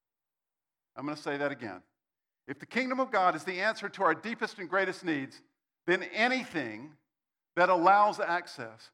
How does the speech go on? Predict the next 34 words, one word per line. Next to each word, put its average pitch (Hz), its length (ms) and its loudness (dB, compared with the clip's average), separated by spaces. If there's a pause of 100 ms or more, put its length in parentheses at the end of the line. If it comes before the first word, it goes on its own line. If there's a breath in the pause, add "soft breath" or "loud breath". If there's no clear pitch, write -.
(180)
or 160 80 2
creates 202 920 -2 (140 soft breath)
or 196 180 2
encourages 185 840 -2
access 185 500 -2
to 165 280 -8
it 113 120 -6 (200)
is 170 180 -4
to 208 140 -10
our 180 140 4
benefit, 156 540 -4 (540)
even 185 360 -8
those 156 220 -6
things 160 280 -10
that 135 100 -14
are 131 80 -10
most 139 280 -10 (140)
difficult 156 600 -14
in 110 60 -14
our 107 140 -10
lives. 98 400 -14 (1500)
If 156 180 -6
they 202 160 2
encourage 214 600 0
us, 147 320 2
if 156 120 -8
they 190 180 2
entice 202 560 0
us, 170 240 -2
if 165 80 -8
they 185 220 -2
increase 254 640 0 (180 loud breath)
our 214 240 8
access 185 720 4